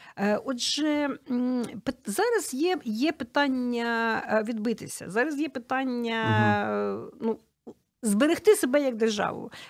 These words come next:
Speaker 1: Е, мене, мене дуже дивує, і мені, мене якось дуже, мені, мені лячно від того, що от, е, надто багатьом українцям здається, що ми вже, що ми вже відбилися. Ми ще не відбилися. Ми мусимо з-,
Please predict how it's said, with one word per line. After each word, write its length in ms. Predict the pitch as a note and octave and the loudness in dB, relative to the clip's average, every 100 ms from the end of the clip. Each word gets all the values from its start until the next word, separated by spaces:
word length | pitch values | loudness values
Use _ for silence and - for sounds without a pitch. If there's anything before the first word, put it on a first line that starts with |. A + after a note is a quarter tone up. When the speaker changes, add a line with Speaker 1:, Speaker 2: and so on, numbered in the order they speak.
| - | -4
Speaker 1:
Е, 280 | A3 A3 | 2 2
мене, 380 | A3 B3 C#4+ F4+ | 2 2 2 2
мене 260 | C#4 C4+ D4+ | 2 2 2
дуже 180 | D4 D4+ | 0 -4
дивує, 500 | D#4+ D#4+ B3+ A3+ G#3+ G#3 G3+ G3 | -4 -2 0 2 2 0 -4 -6
і 40 | G3 | -4
мені, 180 | G#3 G#3+ | -2 0
мене 240 | G#3 G#3+ | 0 0
якось 200 | G#3+ G#3+ | -2 -4
дуже, 240 | G#3+ G#3+ | -4 -4
мені, 200 | G3 G3+ | -2 0
мені 260 | G3 G3 G3 | 0 0 0
лячно 360 | A3 B3+ - F#3+ | 0 0 -4 -4
від 200 | F#3 - | -6 0
того, 280 | A3 G#3+ F3+ | 2 2 0
що 280 | - - | -6 -4
от, 360 | F3+ F3 - - | -4 -6 -12 -10
е, 120 | F3+ - - | -8 -8 -4
надто 360 | F#3+ G3 - | -2 0 -4
багатьом 540 | G3 F#3+ F#3+ - G#3 G3 | -2 -2 -2 0 0 0
українцям 540 | F#3 G#3+ A3+ G#3+ F#3 | -2 0 0 -2 -4
здається, 500 | E3+ F#3+ G3 E3+ - | -2 -2 -2 -4 -6
що 200 | D#3+ - | -8 -6
ми 120 | F3+ F3 | -6 -6
вже, 560 | F3 F3+ F3+ - - - - | -6 -8 -8 -8 -10 -12 -12
що 180 | - | -8
ми 100 | G3 | -6
вже 260 | F3+ F3+ F3 | -6 -4 -4
відбилися. 520 | F3+ F#3 F3 D#3+ - | -6 -6 -6 -6 -4
Ми 80 | F#3+ | -4
ще 120 | - | 0
не 180 | C4+ D4+ | 2 2
відбилися. 720 | A3+ F3+ E3+ D3+ - - - - - - - | -2 -4 -6 -6 -10 -14 -14 -16 -20 -20 -4
Ми 140 | G#3+ G#3+ | 2 4
мусимо 480 | C4 D#4+ E4+ | 4 2 2
з-, 40 | D#4 | 2